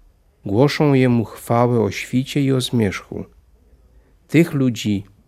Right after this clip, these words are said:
nie odciąga ani handel, ani kupno od wspominania Boga, odprawiania modlitwy i dawania jałmużny. Mimo iż za życia Mahometa i krótko po jego śmierci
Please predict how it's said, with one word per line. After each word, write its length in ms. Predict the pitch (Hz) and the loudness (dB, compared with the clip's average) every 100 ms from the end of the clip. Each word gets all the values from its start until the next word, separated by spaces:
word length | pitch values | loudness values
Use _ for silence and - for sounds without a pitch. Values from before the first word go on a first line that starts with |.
| - | -10
nie 80 | 117 | -6
odciąga 500 | 107 - 135 131 104 | -6 -2 0 0 -2
ani 300 | - 135 151 | -2 2 2
handel, 560 | 127 113 107 95 107 117 _ _ _ _ - | 0 0 0 0 -2 -4 _ _ _ _ -8
ani 260 | 110 120 131 | -2 0 -2
kupno 500 | - 98 - 110 104 - - - - | -6 -8 -4 -4 -4 -10 -20 -20 -6
od 140 | 107 - | -6 -4
wspominania 720 | - - 113 110 98 95 87 | -6 0 0 2 0 -2 -4
Boga, 480 | 90 107 110 110 - _ - _ _ _ - | -2 -2 0 -4 -6 _ -20 _ _ _ -6
odprawiania 640 | 123 - 113 95 95 95 | -6 -2 -4 -2 -2 -2
modlitwy 600 | 90 82 87 123 - 95 90 _ _ _ _ - | -4 -6 -10 -14 -6 -6 -6 _ _ _ _ -4
i 60 | 127 | 2
dawania 420 | 127 98 87 98 | 2 0 -4 -4
jałmużny. 580 | 95 107 104 85 - 107 _ _ _ _ _ _ _ _ _ _ _ _ _ - | -4 -2 -4 -6 -12 -16 _ _ _ _ _ _ _ _ _ _ _ _ _ 2
Mimo 220 | 151 165 | 4 6
iż 120 | 175 147 | 6 6
za 140 | 151 | 2
życia 280 | 196 240 226 | 2 2 2
Mahometa 580 | 165 135 135 143 127 104 | 2 0 0 0 0 0
i 100 | 101 | 0
krótko 380 | - 147 - | -6 -6 -4
po 120 | 117 110 | 0 0
jego 220 | 101 101 | 0 -2
śmierci 760 | - 110 143 143 - 98 98 | -2 0 0 -2 -6 -6 -6